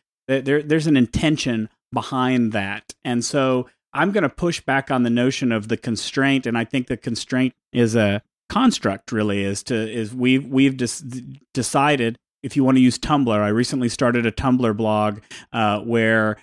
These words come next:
you can just post little bits of information. I'm using it mostly to post photography. To, to, to, I'm starting to take more pictures and,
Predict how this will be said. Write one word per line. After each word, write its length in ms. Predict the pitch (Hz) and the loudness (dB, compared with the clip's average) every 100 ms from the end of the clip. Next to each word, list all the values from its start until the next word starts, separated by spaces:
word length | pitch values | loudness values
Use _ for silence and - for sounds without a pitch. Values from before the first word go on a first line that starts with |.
| _ - | _ -4
you 120 | 120 | -2
can 160 | 131 | 0
just 200 | 120 - | -2 -4
post 360 | - 156 147 - | 0 0 0 -2
little 280 | 117 139 135 | 2 2 2
bits 280 | 123 139 131 | 2 0 0
of 80 | |
information. 640 | 123 117 127 113 117 - 107 | 0 0 0 0 0 -2 -4
I'm 140 | 104 | 0
using 280 | 123 123 117 | 0 0 -2
it 80 | 110 | 0
mostly 460 | 110 120 - 120 | 2 2 0 -4
to 140 | - 120 | -4 -6
post 460 | - 113 107 - | -2 0 0 -4
photography. 760 | - 120 151 196 160 - 92 92 | -12 -4 0 0 -2 -6 -8 -8
To, 200 | - 113 | -4 -4
to, 180 | 107 117 | -4 -6
to, 300 | - 113 104 | -4 -4 -4
I'm 120 | 110 | -6
starting 320 | 107 127 123 120 | -4 -2 0 0
to 40 | |
take 260 | - 131 135 | 0 0 0
more 120 | 120 | -2
pictures 600 | 139 117 135 123 123 120 | -2 -4 -2 -2 -2 -4
and, 140 | 104 | -6